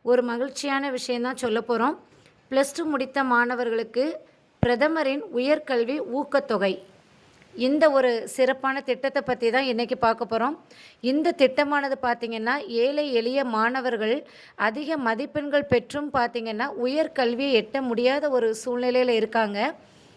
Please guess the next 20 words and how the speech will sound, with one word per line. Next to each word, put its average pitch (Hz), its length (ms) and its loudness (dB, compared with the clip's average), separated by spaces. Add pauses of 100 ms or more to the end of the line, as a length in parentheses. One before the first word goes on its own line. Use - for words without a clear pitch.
(140)
அவங்களுடைய 269 880 0
கல்வி 269 440 -2
தரமானது 247 680 0 (580)
பள்ளி 285 360 0
அளவிலேயே 247 580 2
நின்று 254 340 -4
விடுகிறது. 220 600 2
இந்த 285 320 -2
தடையை 254 560 0
நீக்கி 226 580 0 (300)
அவர்களும் 269 720 2
பட்டம் 285 500 -2
பயில 247 400 2
வேண்டும் 226 500 0 (300)
என்ற 262 520 4
ஒரு, 233 420 2 (460)
அஹ், 226 160 2
நிகழ்வை 294 460 0
கருத்தில் 220 460 -4
கொண்டு 226 500 4